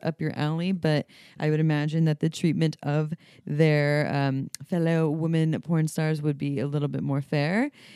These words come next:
And like, yeah, like April said, the higher pay. And then there's also independent companies if you're into, um, queer porn. There's Pink and White Productions, and they do the, the Crash Pad series. And there's a lot of really great stuff coming out of, um,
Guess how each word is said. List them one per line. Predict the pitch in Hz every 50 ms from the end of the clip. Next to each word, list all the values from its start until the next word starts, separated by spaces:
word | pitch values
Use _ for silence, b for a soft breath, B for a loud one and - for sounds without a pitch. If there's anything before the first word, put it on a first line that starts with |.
| B - -
And | - 160 160 156 151 151 147 143
like, | 147 156 107
yeah, | 139 156 147
like | 135 147 - -
April | 151 147 - 151 151
said, | - - 151 147 139
the | 151
higher | 147 156 147 139 135 139 135
pay. | - - 156 143 143 143
And | 151 160
then | 180 202 214 214
there's | 240 269 254
also | 320 392 427 - 508
independent | - - 233 247 339 - - - 247 277 392 415 - -
companies | - 190 185 175 - 180 175 165 165 170
if | 180 170
you're | 180 196 -
into, | - 156 185 190 - - 196 175 160
um, | 151 151 143 139 135 127 143 156 - _ _ _ _ _ _ - - - - _
queer | - - 202 202 202 208
porn. | - - 185 170 160 160 160 160 160 165 B B B B B B B -
There's | 165 160 160
Pink | - 220 220 -
and | 202 170 160
White | 160 160 -
Productions, | - 190 170 165 170 - - 190 180 185 165
and | - 170 160
they | 156
do | 151 156 151
the, | 147 143 143 143 - _
the | 156 147 135 135 135 -
Crash | - 175 175 165 -
Pad | - 180 170 165 165
series. | - - 170 160 160 156 156 156 160 156 156 -
And | - - - - - - - - - 165
there's | 160 151
a | 156
lot | 156 156 151 151
of | 147
really | 143 143 147 143
great | - 156 151 -
stuff | - - 160 156 156
coming | - - 156 151 143 143 143 143
out | 147 139 135
of, | 135 135 135 - - - - -
um, | - 139 139 - - -